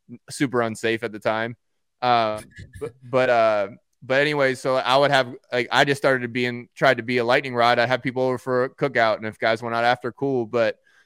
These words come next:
um, then we had a, we had a cool group. Like, I guess, like, Ryan Griffin, like,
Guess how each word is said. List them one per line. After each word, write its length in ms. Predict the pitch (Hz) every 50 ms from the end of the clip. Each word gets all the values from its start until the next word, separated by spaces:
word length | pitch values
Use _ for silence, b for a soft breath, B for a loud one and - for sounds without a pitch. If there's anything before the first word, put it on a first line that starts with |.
| _ _ _
um, 500 | - 120 120 117 110 104 101 95 92 - _ _ _ _ _ _
then 120 | 135 139
we 100 | 143 156
had 100 | 185 208
a, 160 | 226 185 147 147
we 120 | 156 170
had 100 | 208 226
a 60 | 190
cool 200 | - - 190 180 160
group. 340 | 147 151 160 160 156 160 _ _ _ _ _ _ _ _ _ _ _ _ _ _ _ _
Like, 120 | 135 135 143
I 80 | 143
guess, 280 | 147 156 160 151 - - - -
like, 160 | 135 131 131 123
Ryan 300 | 120 139 151 156 151 135
Griffin, 580 | 123 135 139 - - 143 135 135 131 127 127 127
like, 200 | 127 123 113 -